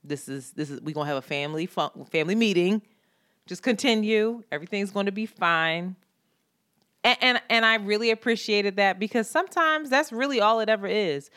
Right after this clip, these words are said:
Some shit goes down. You gotta establish some shit. The old head comes in, helps y'all work it out.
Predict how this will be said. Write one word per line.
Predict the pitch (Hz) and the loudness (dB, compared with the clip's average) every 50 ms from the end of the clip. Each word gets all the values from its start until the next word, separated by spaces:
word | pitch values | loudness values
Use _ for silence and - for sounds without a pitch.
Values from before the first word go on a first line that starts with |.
| - - | -20 -18
Some | _ - 190 | _ -6 -6
shit | 180 - - 233 233 233 | -4 0 2 2 2 4
goes | 233 226 220 233 208 | 2 2 2 0 0
down. | 196 214 214 208 208 208 208 220 226 - _ _ _ | 0 2 2 2 2 0 0 -4 -6 -10 _ _ _
You | - 160 | -4 0
gotta | 156 165 165 165 | 2 4 4 4
establish | 180 185 - - 190 180 180 170 185 - | 2 -2 0 2 2 2 2 2 -2 -6
some | - 170 | -8 -10
shit. | - - - 185 180 170 123 - _ _ _ _ _ _ | -8 -4 -2 0 0 -2 -2 -6 _ _ _ _ _ _
The | 147 143 | 0 2
old | 151 165 175 180 190 | 4 4 4 4 4
head | 196 175 175 170 - | 2 2 2 0 0
comes | - 196 185 196 185 160 | -2 0 0 0 -2 -2
in, | 175 175 170 175 165 175 - _ _ _ _ | -2 -2 -2 -2 -4 -8 -12 _ _ _ _
helps | _ - 175 175 156 - - | _ 0 2 2 2 2 2
y'all | 185 170 170 165 | 4 4 4 4
work | 165 170 170 - 180 | 2 0 -2 0 0
it | 160 | 2
out. | 156 156 170 170 - | 2 2 2 0 -2